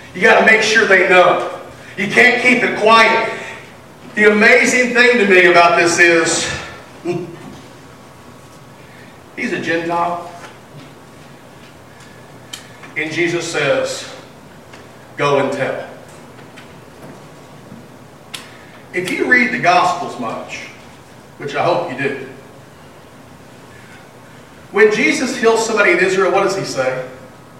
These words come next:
"Don't tell anybody. Don't tell anybody. It's not yet time." <laughs> But this guy, "Go and tell." <laughs> Shout it from the rooftops.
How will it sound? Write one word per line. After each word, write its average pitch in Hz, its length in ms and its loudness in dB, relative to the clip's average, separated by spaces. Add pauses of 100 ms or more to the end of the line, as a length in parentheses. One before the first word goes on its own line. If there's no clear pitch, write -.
(720)
"Don't 226 180 4
tell 214 240 2
anybody. - 420 -4 (1300)
Don't 180 200 0
tell 180 220 0
anybody. - 320 -8 (920)
It's - 180 -12
not 147 240 -2
yet 135 160 -8
time." 139 400 -8 (480)
<laughs> 170 280 -4 (1000)
But - 140 -20
this 165 240 -8
guy, - 540 2
"Go 131 200 0
and 123 120 -4
tell." 127 580 -4 (180)
<laughs> - 140 -18
Shout - 320 0
it - 100 -2
from 151 120 -6
the 143 80 -4
rooftops. 185 760 0